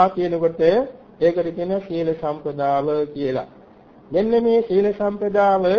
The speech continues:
එදා මච්චිකාසන්න නගර වාසී චිත්‍රගුරු ප්‍රතුමාට මනා පිහිටා තිබුණා.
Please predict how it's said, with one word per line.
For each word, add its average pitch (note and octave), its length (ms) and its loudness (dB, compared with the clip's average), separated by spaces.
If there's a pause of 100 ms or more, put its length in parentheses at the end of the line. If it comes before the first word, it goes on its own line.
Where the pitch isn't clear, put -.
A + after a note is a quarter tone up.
(140)
එදා F#3 320 0
මච්චිකාසන්න F#3+ 880 0
නගර F3 320 -2
වාසී E3+ 520 6 (1200)
චිත්‍රගුරු G#3 520 8
ප්‍රතුමාට G3 580 0
මනා F3 380 2
පිහිටා E3 440 0
තිබුණා. B2 420 -6